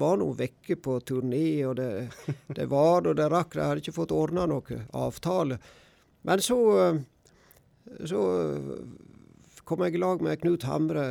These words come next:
en god spellemann fra Hardanger, som bodde på hybel på Voss, og han hadde avtale med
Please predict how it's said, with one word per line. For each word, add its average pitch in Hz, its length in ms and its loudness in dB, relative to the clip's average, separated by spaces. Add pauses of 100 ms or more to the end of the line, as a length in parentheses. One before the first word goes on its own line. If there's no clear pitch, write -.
en 117 200 -8
god 147 160 -6
spellemann 139 480 -2
fra 127 160 -4
Hardanger, 127 380 -2
som 123 160 -6
bodde 127 220 -4
på 127 120 -2
hybel 123 380 -2
på 120 160 -6
Voss, 156 320 -2
og 120 100 -8 (440)
han 196 180 4
hadde 120 420 0
avtale 139 540 0
med 127 160 0